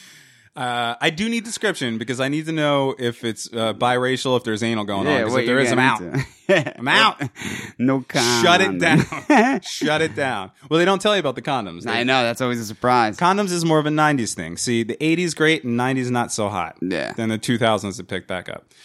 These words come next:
Speaker 1: Let me tell you what I hate the most about, and, and it, it happens a lot in the mother, fucking son, brother, stepsister type of
Speaker 2: <laughs>
Speaker 1: porn that's going on here. I get the setup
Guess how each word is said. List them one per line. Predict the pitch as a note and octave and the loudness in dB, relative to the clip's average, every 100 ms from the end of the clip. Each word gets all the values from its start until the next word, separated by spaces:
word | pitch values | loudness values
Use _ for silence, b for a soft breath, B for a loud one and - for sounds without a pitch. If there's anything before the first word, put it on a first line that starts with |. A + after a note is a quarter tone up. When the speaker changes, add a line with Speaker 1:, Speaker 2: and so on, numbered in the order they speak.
| b C#3 | b -2
Speaker 1:
Let | F3 | 0
me | F#3 | 2
tell | F#3+ | 2
you | D#3 | 4
what | C3+ | 4
I | B2+ C3 | 4 4
hate | C#3 A2 - A2+ | 2 -2 -4 -6
the | A2 | -2
most | A2 G#2 - - | 0 -2 -6 -10
about, | G2 G2 F#2+ - _ - | -4 0 0 -2 _ -10
and, | A2+ A2 A2+ | -6 -6 -4
and | A2+ | -4
it, | A2+ | -4
it | A2 | -4
happens | A2+ B2 A#2+ A#2+ | -2 0 -2 -2
a | |
lot | A#2 A#2 A2+ | 2 4 2
in | A2+ G#2 | 0 -2
the | |
mother, | G#2 G#2+ G#2+ G#2+ G2+ F#2+ _ _ - | 0 2 4 4 2 -2 _ _ -10
fucking | - G#2 G#2 G2 | -2 -2 0 -2
son, | - A2 G#2 G2+ F#2+ F#2 - _ - | 0 0 0 0 -2 -6 -14 _ -2
brother, | G#2+ G#2 G2+ G2 | 2 4 4 0
stepsister | - - G#2 - G2+ - G2 F#2 E2+ | -2 -2 -2 0 -2 -2 -4 -4 -6
type | - G2 F#2 | -6 -6 -4
of | F#2 F2 - E3+ | -6 -8 0 0
Speaker 2:
<laughs> | |
Speaker 1:
porn | - G#2+ F#2 | 0 -4 -4
that's | E2+ - | -10 -10
going | F#2 D#2 | -10 -8
on | D#2+ | -12
here. | F#2+ - - B B B B B B - | -14 -18 -20 B B B B B B -2
I | C3+ | 0
get | C#3+ D3+ C#3+ | 0 -2 -2
the | C#3 | -4
setup | - B2 F#2 - | 0 0 0 -6